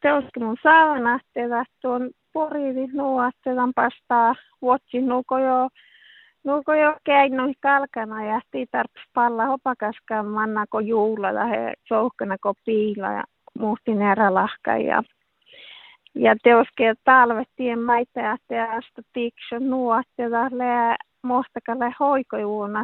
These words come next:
tälle rapast keino, että vielä mä jämus jakin maitailemusen. Ja so, nape ehkä joko vuolkaa enää alkaa slowstulla tänä rinulla ja kalka vähän pallaa.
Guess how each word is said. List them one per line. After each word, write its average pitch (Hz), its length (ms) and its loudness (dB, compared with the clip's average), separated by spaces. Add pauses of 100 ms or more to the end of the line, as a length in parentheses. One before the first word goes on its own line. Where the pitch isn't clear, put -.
(120)
tälle 247 320 0
rapast 214 640 0 (300)
keino, 208 480 0
että 240 240 -4
vielä 233 380 0
mä 220 200 -6
jämus 226 280 -10
jakin 220 380 -4
maitailemusen. 214 960 0 (880)
Ja 226 440 6
so, 240 140 2 (100)
nape 214 500 2
ehkä 202 500 -2
joko 208 420 -6
vuolkaa 220 560 -2 (400)
enää 233 280 2
alkaa 226 280 -6
slowstulla 240 520 -4 (120)
tänä 226 360 0
rinulla 202 460 -8
ja 202 180 -4
kalka 220 320 -4
vähän 226 280 0
pallaa. 226 400 2